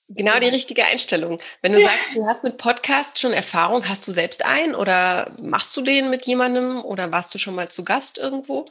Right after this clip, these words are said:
Speaker 2: Genau, also von der Uni haben wir einen Hochschulpodcast und da war ich mit dem Team. Also wir waren so fünf Leute und haben über fünf Jahre hinweg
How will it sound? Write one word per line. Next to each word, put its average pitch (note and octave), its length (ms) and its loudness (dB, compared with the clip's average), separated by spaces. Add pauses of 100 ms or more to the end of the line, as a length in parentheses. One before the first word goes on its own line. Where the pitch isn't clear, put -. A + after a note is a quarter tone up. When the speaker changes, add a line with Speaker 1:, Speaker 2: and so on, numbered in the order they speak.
(800)
Speaker 2:
Genau, C4+ 200 4
also B3 220 2
von B3+ 180 2
der - 180 2
Uni E4 160 0 (280)
haben B3+ 240 2
wir A3 260 2
einen G#3 220 -4
Hochschulpodcast F4 880 2
und A#3+ 100 0
da G#3+ 120 4
war A3 100 4
ich A#3 100 2
mit G#3+ 120 -2
dem A3 140 0
Team. A3 260 -2
Also G3+ 220 -2
wir G#3 60 0
waren A3 140 2
so G#3 60 -6
fünf G#3+ 240 -6
Leute C4 400 2
und A3 180 -2
haben A3 140 -2
über G#3 140 0
fünf A#3+ 220 -4
Jahre A3 260 0
hinweg G#3+ 320 2